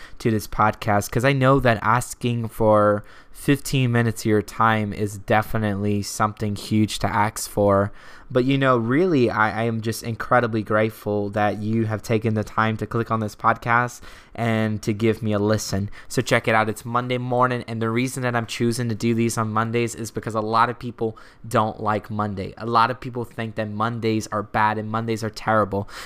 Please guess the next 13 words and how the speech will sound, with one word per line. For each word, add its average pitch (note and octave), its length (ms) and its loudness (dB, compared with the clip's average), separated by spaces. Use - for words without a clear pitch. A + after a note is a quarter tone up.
But A#2+ 100 4
with A#2+ 260 2
Refresh B2+ 460 0
Podcast, B2+ 540 0
I, A2 160 -2
I A2+ 260 -4
look B2 520 2
to - 140 -4
rewire A2+ 760 0
your G#2+ 140 -6
thinking A#2 500 -4
about G#2 460 0
Mondays A2 720 -2